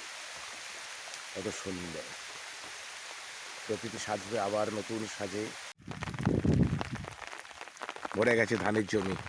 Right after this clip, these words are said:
ধান এই মুহূর্তে জলের তলায়, কারণ বর্ষণটা কিছুটা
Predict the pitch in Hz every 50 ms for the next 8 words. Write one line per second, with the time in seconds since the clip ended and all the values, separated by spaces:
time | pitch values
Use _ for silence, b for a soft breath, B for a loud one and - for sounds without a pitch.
0 | - - - - - - - - - - - - - - - - - - - -
1 | - - - - - - - - - - 107 107 113 110 - 113 117 120 110 110
2 | 113 107 - - 117 107 - 107 101 110 110 - - - 107 113 123 139 135 -
3 | - - - - - - - 110 104 107 101 95 95 - - - - - - -
4 | - - - - - 107 107 - - - 123 110 - 117 110 104 95 - - -
5 | - - - - - - - - - - 117 104 117 123 120